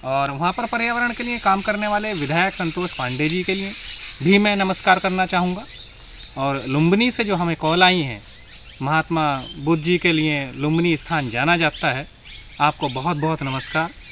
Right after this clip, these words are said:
आप लोगों ने हम पर इतना विश्वास जताया, उसके लिए हम आपके आभारी हैं।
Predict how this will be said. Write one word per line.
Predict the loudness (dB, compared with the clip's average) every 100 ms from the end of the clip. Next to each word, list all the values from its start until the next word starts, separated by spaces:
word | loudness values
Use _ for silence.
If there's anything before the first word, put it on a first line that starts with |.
| -10 2
आप | 2 2
लोगों | 0 0
ने | -2
हम | -2 -4
पर | -4
इतना | -4 -4 -4 -6
विश्वास | -2 -2 2 2
जताया, | 2 -2 -4 -6 -14 -16 -16 -16 -14 -14 -12 -4
उसके | 0 4
लिए | 4
हम | 4 2
आपके | 0 2 2
आभारी | 2 6 6 6
हैं। | 2